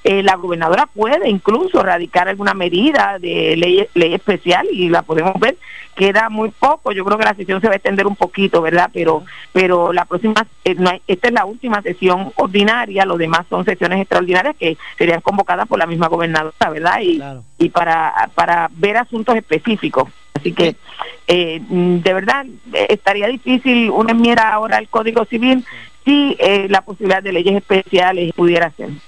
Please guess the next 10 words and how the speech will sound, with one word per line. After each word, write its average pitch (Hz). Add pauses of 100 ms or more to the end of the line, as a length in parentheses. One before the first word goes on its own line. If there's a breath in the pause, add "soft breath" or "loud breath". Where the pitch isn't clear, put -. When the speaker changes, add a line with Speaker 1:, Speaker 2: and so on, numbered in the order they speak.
Speaker 2:
De 147
hecho, 202
hablando 170
de, 196
de, 147
de 120
la 127
sesión 175
y 131
de, 120